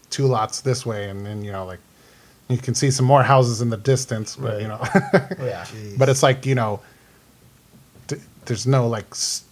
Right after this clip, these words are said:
Speaker 1: next door neighbor.
Speaker 2: Right.
Speaker 1: That's just dirt.
Speaker 3: That's the way I like
Speaker 1: Um,
Speaker 3: it. No neighbors. But
Speaker 1: yeah. And so they had,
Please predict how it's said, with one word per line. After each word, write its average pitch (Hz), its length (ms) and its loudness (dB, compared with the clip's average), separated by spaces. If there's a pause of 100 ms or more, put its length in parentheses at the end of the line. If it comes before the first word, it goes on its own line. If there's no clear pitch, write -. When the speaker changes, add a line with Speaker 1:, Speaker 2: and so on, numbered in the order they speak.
(120)
Speaker 1:
next 139 360 0
door 131 240 2
neighbor. 113 460 0 (160)
Speaker 2:
Right. 123 300 -2
Speaker 1:
That's 123 220 -2
just 117 260 -6
dirt. 117 260 0 (340)
Speaker 3:
That's 151 160 -10
the 156 80 -4
way 131 80 2
I 127 40 4
like 120 140 6
Speaker 1:
Um, 117 80 0
Speaker 3:
it. 110 120 -6
No 131 140 -2
neighbors. 135 400 -4 (180)
But 107 140 -12
Speaker 1:
yeah. 107 140 -6 (1500)
And 139 180 2
so 156 120 4
they 151 140 4
had, 151 280 2